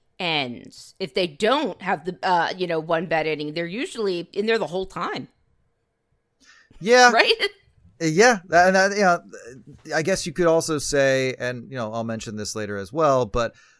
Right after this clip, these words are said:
Speaker 2: there's other factors going into these losses.
Speaker 1: Oh, sure.
Speaker 2: The no, in no way am I saying the games where Aaron Nola pitches and loses are all Aaron Nola's fault. Uh, sometimes they are more his fault than anyone else's.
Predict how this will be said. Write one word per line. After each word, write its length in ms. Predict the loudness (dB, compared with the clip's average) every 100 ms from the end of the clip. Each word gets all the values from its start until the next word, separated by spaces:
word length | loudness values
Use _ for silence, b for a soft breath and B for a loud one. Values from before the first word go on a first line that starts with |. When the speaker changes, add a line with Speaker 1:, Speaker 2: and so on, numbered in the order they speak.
| _
Speaker 2:
there's 220 | 4 6
other 220 | 4 2 0
factors 540 | 0 0 -2 -10 -10
going 260 | -8 -8 -8
into 240 | -12 -14
these 240 | -16 -8
losses. 400 | 0 0 0 -6 -8
Speaker 1:
Oh, 100 | -8
sure. 260 | -8 -8
Speaker 2:
The 60 | -8
no, 240 | -4 -6 -6 _
in 220 | -6 -4 2
no 240 | 4 4
way 380 | 2 0 2 2
am 100 | 0
I 120 | -4
saying 460 | -4 -4 -4 -8 -12 -14
the 100 | -12
games 400 | -8 -8 -8 -10
where 120 | -10
Aaron 260 | -8 -8 -8
Nola 280 | -8 -8 -4
pitches 420 | -4 -6 -10 -12
and 180 | -12 -10
loses 460 | -10 -10 -12 -14 -12
are 160 | -12 -10
all 320 | -6 -6 -6
Aaron 280 | -8 -10 -12
Nola's 380 | -14 -14 -16 -8
fault. 380 | -4 -4 -6 b b b _
Uh, 200 | -6 -6
sometimes 640 | -4 -4 -4 -2 -4 -4 -6
they 140 | -6
are 420 | -4 -4 -6 -8 -10
more 460 | -10 -4 0 0
his 240 | -2 -6 -6
fault 320 | -4 -4 -6
than 100 | -8
anyone 360 | -10 -10 -10 -10
else's. 420 | -10 -10 -12 -14